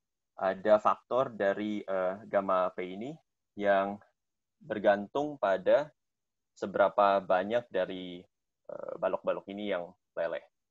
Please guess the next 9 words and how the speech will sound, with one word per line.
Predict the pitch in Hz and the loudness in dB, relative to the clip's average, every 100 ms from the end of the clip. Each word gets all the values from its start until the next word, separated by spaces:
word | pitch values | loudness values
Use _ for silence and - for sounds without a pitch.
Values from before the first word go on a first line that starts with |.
| _ _ _ _ _ _ _ _ _ _ _ _ _ _ _ _ _ _ _ _ _ _ _ _ _ _ _ _ _ _ _ _ _ | _ _ _ _ _ _ _ _ _ _ _ _ _ _ _ _ _ _ _ _ _ _ _ _ _ _ _ _ _ _ _ _ _
Dan | 95 | -18
kita | 82 | -10
bisa | 92 95 90 | -10 -4 -6
lihat | 90 107 123 | 2 2 4
kalau | 104 92 | 0 -4
untuk | 92 104 - | -6 -10 -10
yang | 87 | -12
interior | 90 85 92 95 98 | -10 -6 -6 -4 -6
dan | 90 90 92 | -6 -10 -12